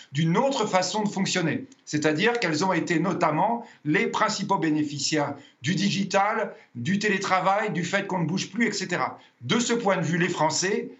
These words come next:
tirent très, très bien leur épargne du jeu, non pas parce qu'ils sont sur le digital, même pas du tout, parce qu'ils vendent beaucoup en Asie. Et l'Asie est aussi la zone qui redémarre le plus fort.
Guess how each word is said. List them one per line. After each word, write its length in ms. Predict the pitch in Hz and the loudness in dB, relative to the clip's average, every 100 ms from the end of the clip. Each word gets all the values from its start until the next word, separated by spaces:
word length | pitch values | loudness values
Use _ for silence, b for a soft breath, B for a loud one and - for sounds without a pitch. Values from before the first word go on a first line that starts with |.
| _ | _
tirent 260 | 175 165 | -2 -2
très, 240 | - - 254 | 0 2 2
très 200 | - 214 | 2 2
bien 160 | 214 208 | 2 2
leur 140 | 160 | 0
épargne 300 | 156 160 156 | 0 0 0
du 120 | 139 | -2
jeu, 220 | 147 214 | 0 0
non 180 | 240 226 | 0 0
pas 140 | 233 233 | 0 2
parce 240 | 190 - | 0 0
qu'ils 160 | 190 165 | -4 -4
sont 140 | 185 | -4
sur 140 | - | -2
le 60 | 139 | -2
digital, 460 | 139 160 - 202 196 | -2 -2 0 0 0
même 160 | 139 | -2
pas 140 | 175 208 | 0 -2
du 140 | 196 | -4
tout, 240 | 214 233 b b b - | -4 -8 b b b -2
parce 280 | 220 - 226 | -2 -2 -6
qu'ils 400 | 202 196 170 175 | -4 -4 -4 -4
vendent 340 | 170 180 220 147 | 0 0 0 0
beaucoup 360 | 220 233 233 | 0 0 0
en 100 | 226 | 0
Asie. 400 | 190 190 180 175 B B B | 0 -2 -4 -6 B B B
Et 100 | 147 | 0
l'Asie 480 | 147 160 151 165 226 | 2 2 0 -2 -2
est 260 | 233 165 165 | -2 -2 -2
aussi 320 | 175 - 196 | -4 -4 -2
la 140 | 160 | 0
zone 280 | 147 185 233 | 0 0 -2
qui 120 | - | 0
redémarre 580 | 147 139 233 208 202 180 | -2 2 2 2 0 0
le 120 | 160 | -2
plus 100 | 147 | -6
fort. 460 | 147 160 185 240 B | -6 0 0 0 B